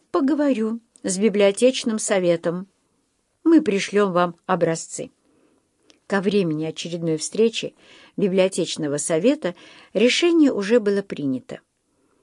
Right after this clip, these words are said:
Не мной или советом, а самим Дьюи.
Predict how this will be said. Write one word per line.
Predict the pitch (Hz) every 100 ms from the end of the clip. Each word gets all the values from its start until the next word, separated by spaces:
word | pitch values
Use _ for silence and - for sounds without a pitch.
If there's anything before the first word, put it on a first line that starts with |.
| _
Не | 214 311
мной | 269 196 190 180 180 208 _ _ _ -
или | 233 196
советом, | 214 190 165 123 - - _ _ _ _ 143
а |
самим | - 160 170 208 202
Дьюи. | 180 208 269 320 131